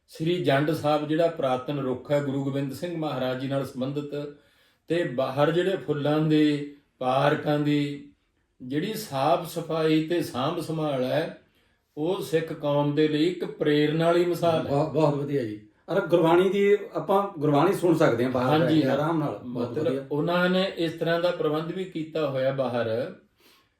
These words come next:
Speaker 1: ਵੀ ਜਿਵੇਂ ਆਪਾਂ ਮਰਿਆਦਾ ਵੀ ਜੀ ਤੇ ਅੰਦਰ ਜੇ ਕੁਰਸੀਆਂ ਤੇ ਨਹੀਂ ਬੈਠਣਾ,
Speaker 2: ਹੂੰ।
Speaker 1: ਤਾਂ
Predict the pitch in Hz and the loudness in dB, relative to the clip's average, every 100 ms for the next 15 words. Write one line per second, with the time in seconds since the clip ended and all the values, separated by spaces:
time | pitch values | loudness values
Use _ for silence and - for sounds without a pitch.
0 | _ 120 131 151 165 156 - - 131 151 | _ -4 0 2 2 -2 -8 -16 0 2
1 | 160 170 165 - 165 160 147 143 135 156 | 4 4 4 2 0 0 2 2 2 4
2 | 156 151 165 175 180 147 147 151 156 156 | 2 2 -2 -2 -2 -2 0 2 2 0
3 | 156 147 - 147 143 151 139 139 135 - | 0 -4 -2 -2 -2 -4 -2 -2 -2 -4
4 | 139 135 - 110 104 101 139 | -6 -6 -10 -10 -10 -8 -8